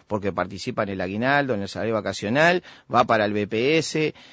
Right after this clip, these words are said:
es decir, es salario. Si hay despido, eh, está incluido dentro del, de la indemnización por despido. Entonces, nosotros entendemos que llegamos a los nueve mil seiscientos,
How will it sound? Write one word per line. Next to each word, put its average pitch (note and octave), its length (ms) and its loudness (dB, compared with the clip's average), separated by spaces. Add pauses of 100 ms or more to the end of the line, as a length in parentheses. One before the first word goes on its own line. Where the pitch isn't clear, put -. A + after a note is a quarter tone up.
(120)
es A2+ 140 0
decir, F#2+ 340 -4
es C3+ 160 0
salario. F2 480 -2
Si - 140 0
hay B2 100 4
despido, D3 720 0
eh, G2 200 -10
está A2+ 220 -2
incluido G#2 400 0
dentro G#2 320 0
del, F#2 320 -6
de F#2+ 160 -10
la F#2+ 80 -4
indemnización F#2 640 -4
por F2+ 160 -6
despido. - 480 -14 (580)
Entonces, G#2+ 380 0
nosotros C#3+ 380 0
entendemos D3+ 420 2
que A#2+ 120 -2
llegamos C3 440 4
a G#2+ 80 2
los G#2 160 -2
nueve G2+ 240 -2
mil A2+ 180 0
seiscientos, G#2 760 -2